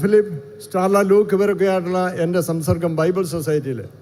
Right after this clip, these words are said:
എന്ത് നന്നായിട്ടാണ് അവർ ഗോസ്പൽ കമ്മ്യൂണിക്കേറ്റ് ചെയ്യുന്നത്. ക്രിസ്തുവേശുള്ള ഭാവം, ഈ ഒരു ബന്ധവും ഭാവവും നമുക്ക്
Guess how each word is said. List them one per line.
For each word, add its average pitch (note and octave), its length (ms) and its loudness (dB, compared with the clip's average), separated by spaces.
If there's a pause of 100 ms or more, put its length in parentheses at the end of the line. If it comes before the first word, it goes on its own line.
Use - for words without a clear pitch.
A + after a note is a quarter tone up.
(500)
എന്ത് B3 300 -2
നന്നായിട്ടാണ് F#3+ 540 2
അവർ E3+ 160 0
ഗോസ്പൽ E3 600 0
കമ്മ്യൂണിക്കേറ്റ് G3+ 540 2
ചെയ്യുന്നത്. B2+ 400 -2 (600)
ക്രിസ്തുവേശുള്ള A3+ 600 2 (100)
ഭാവം, E3+ 480 2 (760)
ഈ C4 160 -2
ഒരു G3 180 4
ബന്ധവും F3 500 0
ഭാവവും E3 400 0
നമുക്ക് E3 280 -4